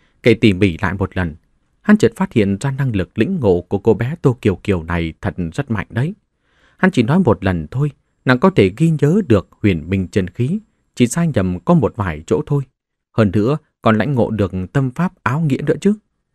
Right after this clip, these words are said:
Hơn nửa canh giờ qua đi, Tô Kiều Kiều rốt cuộc cũng tìm được khí cảm. Trong đan điền có một tia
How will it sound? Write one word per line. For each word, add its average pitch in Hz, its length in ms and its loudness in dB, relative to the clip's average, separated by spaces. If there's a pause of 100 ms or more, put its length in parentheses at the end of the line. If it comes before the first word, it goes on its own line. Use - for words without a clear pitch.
(760)
Hơn 190 180 4
nửa 123 100 6
canh 156 200 0
giờ 101 180 2
qua 135 260 -4
đi, 143 200 -2 (360)
Tô 190 100 6
Kiều 107 180 4
Kiều 101 440 4
rốt - 140 4
cuộc 98 180 2 (160)
cũng 156 140 0
tìm 90 300 0
được 85 220 -4
khí 180 240 0
cảm. 85 220 -2 (480)
Trong 185 160 4
đan 175 160 4
điền 98 340 2
có 185 100 2
một 104 220 -2
tia 160 100 2